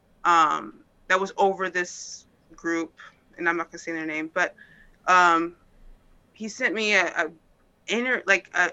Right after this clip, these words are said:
interview I did actually denouncing them, saying, like, "They're, this is, they're not taking over our town, blah, blah." Don't know how he got this picture of me, if, how he took pictures off of me off the T V, but he did.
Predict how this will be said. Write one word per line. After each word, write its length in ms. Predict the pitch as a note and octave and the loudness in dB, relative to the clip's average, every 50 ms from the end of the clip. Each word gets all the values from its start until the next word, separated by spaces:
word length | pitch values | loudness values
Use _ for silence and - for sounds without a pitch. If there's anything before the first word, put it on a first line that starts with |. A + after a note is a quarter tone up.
| - G#3 | -2 -4
interview 400 | B3 C4 C4+ A3+ G#3 A3 G#3+ G#3 | -2 -2 -4 -4 -4 -2 2 2
I 100 | F#3+ F3 | 2 2
did 340 | F3+ - G3+ G3+ G3 F#3 - | 0 0 0 2 2 0 2
actually 720 | - E3+ F3 - - - - F#3+ F#3 F3 E3+ E3 D#3+ E3+ _ _ | 2 2 0 0 -2 -10 -6 -4 -2 0 0 -2 -4 -6 _ _
denouncing 720 | - F3 F3 F3 F3 F#3 G3 G3 - - - F#3+ F3+ F3+ | -10 -6 0 2 2 2 2 0 -4 -6 -8 -6 -4 -2
them, 400 | F3+ F3+ F3+ F3+ F3+ F3+ F3+ E3+ | -2 0 0 0 0 0 -2 -6
saying, 280 | - - - F#3 F3 E3+ | -8 -8 -6 -6 -4 -4
like, 180 | E3+ D3+ D#3 - | -6 -6 -6 -6
"They're, 260 | F3 F3 E3+ E3 - - | -4 -2 -2 -2 -4 -6
this 320 | - F3+ F3+ F3+ - - E3+ | -8 -8 -8 -10 -12 -20 -20
is, 60 | D#3 - | -12 -6
they're 120 | F3+ F#3 | -6 -2
not 180 | F#3 F3+ - - | -2 -2 -4 -4
taking 300 | - G3+ G3 - F#3+ F#3 | -8 -10 -10 -8 -8 -10
over 180 | E3 D#3+ D3+ D3+ | -8 -8 -8 -8
our 80 | D3 | -8
town, 280 | - - F#3+ F3+ E3+ E3 | -6 -4 -2 -2 -2 -2
blah, 120 | E3 E3 | -6 -8
blah." 240 | D#3 E3 D#3+ D3+ D3 - _ _ _ - | -4 0 0 0 0 -2 _ _ _ 0
Don't 200 | A3 A3+ A3 A3+ | 0 0 2 2
know 120 | A3+ G#3+ | 0 0
how 220 | G#3+ G#3+ G3+ G#3 G3 | 0 2 2 2 2
he 80 | G3 G3 - - | 0 -6 -2 2
got 280 | E3+ D#3+ D#3 - - | 4 4 4 4 2
this 140 | - - - | -8 -20 -18
picture 380 | _ - G3 F3+ - - - E3+ | _ -10 -10 -10 -6 -4 -4 -4
of 140 | E3+ - | -4 -4
me, 300 | - F3 E3+ E3+ E3+ E3 _ _ _ _ _ _ _ - | -6 -4 -4 -4 -4 -6 _ _ _ _ _ _ _ -10
if, 140 | - D#3+ - | -10 -10 -6
how 220 | - F#3 F#3 G3 | 0 2 2 2
he 80 | G3 G3 | 2 0
took 240 | - A#3 F3+ _ _ | -4 -8 -12 _ _
pictures 340 | - A3 - - G3 F3+ F#3 | -14 -14 -12 -12 -10 -4 0
off 220 | F#3 F3 E3+ - | 0 0 0 -2
of 140 | F3 E3+ - | -10 -14 -10
me 140 | F3 F3+ F3 | -6 -2 -2
off 180 | F3 F3 - | -2 -4 -4
the 80 | - E3+ | -14 -14
T 260 | F3 - - E3+ F3 | -14 -14 -14 -14 -12
V, 240 | D#3+ D#3 D#3+ D#3+ D#3 | -10 -8 -8 -8 -8
but 160 | D#3 D#3+ D3+ | -8 -10 -16
he 80 | D3+ D3+ | -16 -16
did. 320 | - D3+ D3+ D3+ D#3 D3 | -12 -10 -8 -6 -8 -8